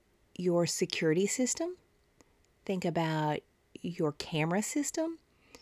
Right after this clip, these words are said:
Maybe your, maybe your credit card system. Maybe your computer. Maybe your backup. Maybe your modem.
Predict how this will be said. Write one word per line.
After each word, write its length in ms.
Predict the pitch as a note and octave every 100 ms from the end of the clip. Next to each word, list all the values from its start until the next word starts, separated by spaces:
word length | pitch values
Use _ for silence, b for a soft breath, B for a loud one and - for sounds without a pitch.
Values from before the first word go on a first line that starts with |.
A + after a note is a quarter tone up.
| b b _
Maybe 880 | G#3 F3+ F3 F3+ F3+ F3 F3+ F3 E3+ -
your, 800 | - F3 E3+ D#3 D#3 D3+ D3 D3 - _ _ _ -
maybe 160 | F3
your 160 | E3 B2+
credit 380 | - - C#4+ -
card 280 | C4 B3 A3
system. 760 | C4 B3+ - A#3+ A#3 A3 G#3+ B B B B -
Maybe 540 | - F3 D#3+ D#3+ D#3+
your 140 | D#3+ D#3+
computer. 880 | F3 F#3 - C#4+ B3+ G3+ D3+ D3 D3 _
Maybe 220 | G3+ G#3+
your 160 | A#3+ A#3+
backup. 760 | A3+ A#3 A#3 - C#3 A#2 - - _
Maybe 260 | - G#3 A3
your 140 | A#3
modem. 580 | A3+ G#3+ C4+ A3+ B2 D3